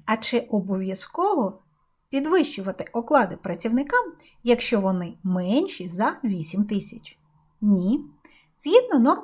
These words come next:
трудового законодавства, мінімальний посадовий оклад чи тарифна ставка встановлюється у розмірі не меншому за прожитковий мінімум,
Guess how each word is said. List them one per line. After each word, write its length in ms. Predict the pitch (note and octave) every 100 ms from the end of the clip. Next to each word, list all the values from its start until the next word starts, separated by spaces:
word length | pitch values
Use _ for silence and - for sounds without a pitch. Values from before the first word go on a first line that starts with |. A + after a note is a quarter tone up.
| -
трудового 580 | C4 A3 G3+ A3 F#3+ E3+
законодавства, 960 | G3+ G#3 F#4+ D#4+ C4+ B3 - C4 C#4
мінімальний 680 | C4 D#4 G#4+ G#4+ D#4 F#3 F3
посадовий 580 | - G#3 B3+ B3 F3 F3 -
оклад 400 | D#4 A#3 G3 G#3
чи 140 | -
тарифна 420 | D#4 A#3 G3+ - E3
ставка 520 | - E3+ A#3 - G4 - _
встановлюється 880 | - - G4 C#4+ F#3+ D#3+ A#3+ F4+ A#4 A4
у 80 | D#4
розмірі 580 | A3 F3 F3 G3 B3+ F4+ -
не 220 | B3+ C#4
меншому 760 | F#4+ E4 G#3 F#3 - C4+ G4+ - _ -
за 200 | A#3 A#3
прожитковий 760 | - A3 B3 B3+ G#3 F3 F3
мінімум, 640 | F3 E3+ E3 F#3 C#4+ F#4+